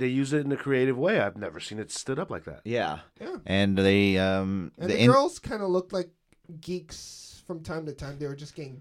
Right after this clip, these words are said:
Speaker 3: beat up by Naomi and, um, Charlotte and
Speaker 2: Yeah.
Speaker 3: Natalia.
Speaker 2: Well, Charlotte's, Char-, Charlotte's huge, man, especially her next to Liv Morgan.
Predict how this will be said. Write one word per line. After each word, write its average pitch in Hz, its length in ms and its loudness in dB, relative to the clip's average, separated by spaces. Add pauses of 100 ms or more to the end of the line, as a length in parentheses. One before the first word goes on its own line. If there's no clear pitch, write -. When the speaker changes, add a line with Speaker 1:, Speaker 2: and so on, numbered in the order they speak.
Speaker 3:
beat 143 200 -4
up 139 160 -4
by 131 240 -4
Naomi 123 460 -10
and, 120 180 -10
um, 107 160 -16 (140)
Charlotte 117 500 -10
and 101 80 -20 (140)
Speaker 2:
Yeah. 87 460 2
Speaker 3:
Natalia. - 320 -12
Speaker 2:
Well, 120 420 10 (120)
Charlotte's, - 580 -2 (220)
Char-, 165 240 -6
Charlotte's 120 360 4
huge, 113 320 4
man, 82 260 0 (180)
especially 131 300 0
her 110 160 4
next 98 240 2
to 80 60 -6
Liv 90 200 0
Morgan. 113 520 2